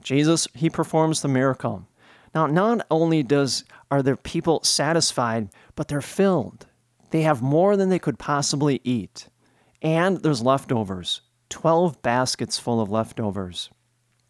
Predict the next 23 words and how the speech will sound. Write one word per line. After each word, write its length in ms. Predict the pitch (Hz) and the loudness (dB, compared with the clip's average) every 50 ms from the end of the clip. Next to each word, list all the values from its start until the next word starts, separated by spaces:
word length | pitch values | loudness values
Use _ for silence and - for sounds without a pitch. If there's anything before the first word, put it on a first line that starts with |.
| _ _ _ _ - | _ _ _ _ -4
This 220 | 143 156 - - | -2 -2 -2 -2
tells 320 | - - - 147 139 117 | 0 0 0 2 2 0
us, 280 | 120 113 - - - - _ - - - - - - _ _ - | 0 -2 -2 -4 -8 -10 _ -20 -20 -20 -20 -20 -20 _ _ 0
whenever 340 | 147 147 160 185 220 233 | 2 2 4 4 2 2
Jesus 420 | 170 - 165 165 170 165 170 170 - | 0 2 2 2 2 2 2 0 0
performs 560 | - 143 123 - - 143 147 156 151 131 131 | -2 -4 -4 0 0 2 2 2 2 0 0
a 40 | 123 | 0
miracle, 600 | 113 117 120 135 147 151 - 180 175 175 165 - _ _ _ | 0 2 2 0 0 0 0 0 -2 -2 -2 -6 _ _ _
it's 120 | _ - - - - | _ -8 -6 -4 0
always 340 | - 185 196 190 180 139 135 - | 2 4 6 6 4 4 2 2
over 240 | 151 151 143 143 143 | 2 4 4 4 2
the 80 | 135 | 0
top. 460 | - - 143 135 127 113 107 - - - _ _ _ - - | 0 -2 -2 0 0 0 -2 -6 -12 -20 _ _ _ -10 -8
It's 140 | 131 - | -6 -4
always 500 | - - 185 202 214 208 202 185 - - - - | 0 2 2 4 4 4 4 4 2 -2 -4 -4
super 520 | - - - - 185 190 - 180 185 175 - _ | -4 -2 0 0 0 0 2 2 2 2 0 _
abundant, 720 | - 131 113 - 135 139 139 139 131 104 107 92 90 - - _ _ _ _ | -2 -2 0 2 2 4 4 4 2 0 -2 -4 -8 -10 -14 _ _ _ _
more 260 | 131 139 165 180 190 | 0 2 4 4 4
than 180 | 180 180 180 170 | 4 4 4 2
we 80 | 151 143 | 2 2
could 220 | - 139 120 - | 0 -2 -4 0
possibly 580 | - - 151 151 147 - - 151 127 139 139 135 | 2 2 2 4 2 0 -2 -2 -2 0 0 0
want. 480 | 120 104 120 117 110 98 95 - - | 0 0 0 0 -2 -2 -6 -10 -16